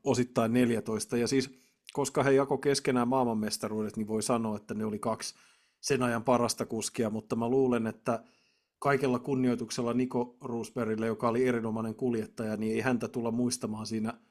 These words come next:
kategoriassa, missä on Hamilton ja Alonso ja mahdollisesti jopa Sebastian Vettel. Toki Roos-, Roosbergin aikaisen lopettamisella on tekemistä sen kanssa, mut meillä ei ole ollut pitkään aikaan sellaista tilannetta, missä tallissa ajaa kaksi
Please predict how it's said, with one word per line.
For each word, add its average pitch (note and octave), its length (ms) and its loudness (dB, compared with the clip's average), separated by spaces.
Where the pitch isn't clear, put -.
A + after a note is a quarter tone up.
kategoriassa, A2 720 -4
missä G#2+ 320 -2
on G#2+ 80 -2
Hamilton G#2+ 440 -2
ja G#2+ 180 -2
Alonso G#2+ 420 -4
ja G2+ 300 -4
mahdollisesti G#2 540 -4
jopa G#2+ 200 -4
Sebastian G#2+ 580 -6
Vettel. A2+ 400 -4
Toki B2 360 -2
Roos-, B2+ 360 -4
Roosbergin A#2+ 480 2
aikaisen A#2 360 2
lopettamisella G#2 640 0
on G2+ 80 -12
tekemistä G#2 520 -8
sen A2 180 -2
kanssa, A2 220 -4
mut A2 120 -10
meillä D3+ 220 2
ei F#3 60 6
ole G#3+ 100 4
ollut A#3 220 -2
pitkään C#3 400 2
aikaan B2+ 340 2
sellaista A#2+ 540 0
tilannetta, B2 560 0
missä A2 280 -2
tallissa A#2 600 0
ajaa A2 280 0
kaksi - 540 -2